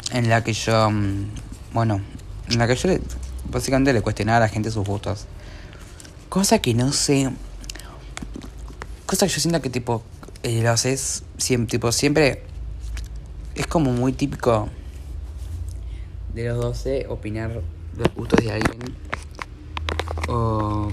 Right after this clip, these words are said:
¿cómo se llama esto? O decirle a alguien, "Che,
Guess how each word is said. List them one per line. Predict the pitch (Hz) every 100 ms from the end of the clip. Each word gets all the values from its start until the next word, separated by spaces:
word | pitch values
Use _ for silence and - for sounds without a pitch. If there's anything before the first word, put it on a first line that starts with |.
| -
¿cómo | 120
se | 123
llama | 120 117
esto? | 110 - 123 117 - - - - - - - - - - - - - - - - - - -
O | 131
decirle | 127 117 135
a | 135
alguien, | 143 147
"Che, | 143 - 190